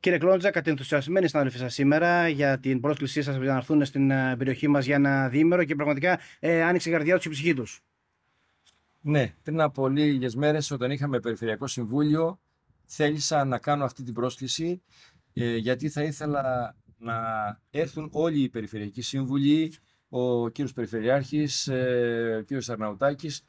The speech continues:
Speaker 2: και για άλλη μια φορά να δουν τον, ε, ε, υπέροχο τόπο μας, ε, να δουν ότι όλοι εμείς εδώ υπηρετούμε πιστά τον τουρισμό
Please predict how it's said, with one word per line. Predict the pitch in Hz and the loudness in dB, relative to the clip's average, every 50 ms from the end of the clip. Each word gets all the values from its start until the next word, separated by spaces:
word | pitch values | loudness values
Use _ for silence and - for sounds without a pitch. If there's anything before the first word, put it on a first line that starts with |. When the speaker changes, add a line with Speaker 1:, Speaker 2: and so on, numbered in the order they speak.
| _ - _ _ _ | _ -20 _ _ _
Speaker 2:
και | _ - 131 | _ -4 -2
για | 110 123 139 | 0 2 2
άλλη | 156 160 160 | 2 2 0
μια | 156 151 143 | -2 -6 -6
φορά | - 143 143 147 147 | -4 -2 -2 -2 0
να | 143 131 120 | 0 -2 -2
δουν | 127 151 151 147 | -2 -4 -4 -4
τον, | - 117 113 110 110 107 101 101 101 | -6 -6 -6 -6 -6 -6 -6 -6 -6
ε, | 98 98 98 95 92 92 - _ _ - 92 | -4 -4 -4 -4 -6 -10 -14 _ _ -10 -8
ε, | 95 95 92 92 - | -6 -6 -6 -6 -8
υπέροχο | 107 98 - 139 135 127 107 104 | -8 -2 0 2 2 2 0 -4
τόπο | - - 113 107 - 131 | -4 -4 -4 -4 -4 -6
μας, | 143 147 143 - - _ _ _ _ _ _ _ _ _ | -6 -6 -6 -8 -12 _ _ _ _ _ _ _ _ _
ε, | 131 120 120 120 117 117 | -4 -2 0 0 -2 -2
να | 117 131 131 127 | 0 0 0 0
δουν | 143 147 | 0 0
ότι | 147 147 147 147 147 143 - | -2 -2 -2 -2 -4 -2 -2
όλοι | 135 143 156 160 156 147 139 131 | -2 0 0 2 2 0 0 0
εμείς | 123 127 139 147 135 - - | 0 -2 -4 -4 -4 -6 -6
εδώ | - 120 113 104 120 135 151 160 - - _ _ _ _ _ | -4 -4 -4 -2 0 0 0 0 -2 -6 _ _ _ _ _
υπηρετούμε | - 120 104 135 131 123 123 - 156 156 143 135 120 98 95 - _ _ _ _ _ _ | -10 -6 -2 -2 -2 -2 -2 -2 -2 0 0 0 0 -2 -4 -10 _ _ _ _ _ _
πιστά | - 131 120 - - 175 156 135 107 | -4 -2 -2 0 2 2 2 2 2
τον | - 127 120 104 | 0 -4 -6 -4
τουρισμό | 110 110 107 101 95 113 131 143 160 185 196 | -6 -6 -6 -6 -6 -4 -4 -4 -4 -4 -8